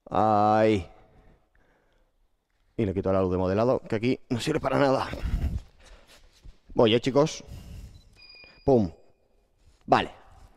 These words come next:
esta sí. Y ahora ya, vamos a prepararla. Veis que ahora tengo el recorte del pelo por detrás,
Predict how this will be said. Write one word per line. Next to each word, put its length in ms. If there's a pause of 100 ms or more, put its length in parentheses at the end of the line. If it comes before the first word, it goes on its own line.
(120)
esta 220
sí. 180 (600)
Y 60
ahora 120
ya, 380
vamos 180
a 60
prepararla. 540
Veis 320
que 200
ahora 160
tengo 160
el 80
recorte 360
del 140
pelo 460
por 160
detrás, 540